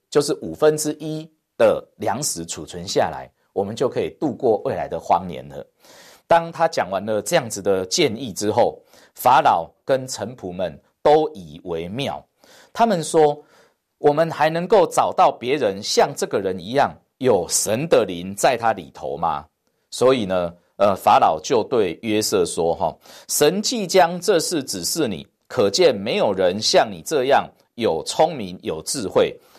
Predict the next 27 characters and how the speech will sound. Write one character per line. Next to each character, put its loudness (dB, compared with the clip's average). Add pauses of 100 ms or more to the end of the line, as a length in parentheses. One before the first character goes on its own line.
(100)
你 -4
可 2
以 0
掌 -2
管 4
我 -2
的 -4
家。 -2 (540)
呃， 4
除 0
了 6
我 2
以 -12
外， 2 (220)
其 -8
他 0
的 -2
人 -4
都 2
要 4
听 -6
你 -6
的 -2
话。” 2 (200)
于 -14
是 -6
呢， -4